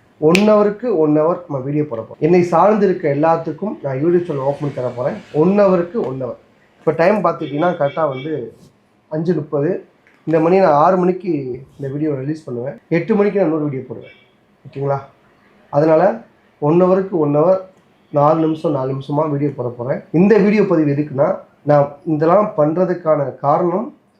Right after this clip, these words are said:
எனக்கு வந்த கமெண்டோட ரிஃப்ளெக்ஷன் தான் இது எல்லாமே. அந்த அளவுக்கு பேட் கமெண்ட்ஸ் வந்து நிறையா வந்திருக்கு. இதுக்கான முழுக்க முழுக்க ரீசன் என்னோட பொறுத்து தான். நம்மளோட செயலும் எண்ணமும் கரெக்டா இருந்துச்சுன்னா, நம்ம எவ்வளோ வழிகள் அழிச்சாலும்,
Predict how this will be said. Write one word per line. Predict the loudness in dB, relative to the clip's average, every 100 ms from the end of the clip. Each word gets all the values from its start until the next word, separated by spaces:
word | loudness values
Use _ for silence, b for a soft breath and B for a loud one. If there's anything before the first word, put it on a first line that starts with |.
| _ _ -4
எனக்கு | -2 -2 -2
வந்த | 0 -2
கமெண்டோட | -2 -2 -2 -4 -8 -6 -6 -8 -14 _ _
ரிஃப்ளெக்ஷன் | -14 -10 -10 -8 -8
தான் | -8 -10 -14
இது | -10
எல்லாமே. | -6 -6 -8 -10 -18 _ _ _ _ _ _
அந்த | 0 2 4
அளவுக்கு | 2 2 0
பேட் | 2 2 0 -4
கமெண்ட்ஸ் | -2 -2 -4
வந்து | -8 -8
நிறையா | -6 -6
வந்திருக்கு. | -6 -8 -8 -10 -8
இதுக்கான | -10 -6 -4 -4
முழுக்க | -4 -6 -4
முழுக்க | -4 -2 -2
ரீசன் | -2 -4 -4 -4 -6
என்னோட | -4 -2 -2
பொறுத்து | -6 -10 -10
தான். | -10 0
நம்மளோட | 4 6 4
செயலும் | 4 4 6 6 4 0
எண்ணமும் | 2 4 6 4 2
கரெக்டா | 0 2 2
இருந்துச்சுன்னா, | 2 -2 -2 0 0 -2 -8
நம்ம | -4 -2
எவ்வளோ | 2 2 4
வழிகள் | 4 2 2 2
அழிச்சாலும், | 0 -2 -4 -2 0 0 -6